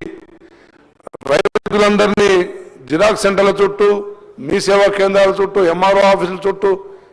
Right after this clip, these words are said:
తిప్పుకున్నారు పది సంవత్సరాలు, అధ్యక్ష. అదేవిధంగా పేద, బడుగు, బలిన వర్గాలు ఇంకా పేదవారిగా మార్చే విధంగా మరి కుట్రలు తెలంగాణ రాష్ట్రంలో సాగినాయి, అధ్యక్ష. పేదవారు వారి, వారి కుల వృత్తులకే పరిమితం కావాలి,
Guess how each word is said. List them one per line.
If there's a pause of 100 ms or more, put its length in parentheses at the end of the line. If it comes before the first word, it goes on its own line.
(240)
తిప్పుకున్నారు
పది
సంవత్సరాలు,
అధ్యక్ష. (1160)
అదేవిధంగా
పేద,
బడుగు,
బలిన
వర్గాలు (760)
ఇంకా
పేదవారిగా
మార్చే (440)
విధంగా (720)
మరి
కుట్రలు
తెలంగాణ
రాష్ట్రంలో
సాగినాయి,
అధ్యక్ష. (880)
పేదవారు
వారి,
వారి
కుల
వృత్తులకే
పరిమితం
కావాలి,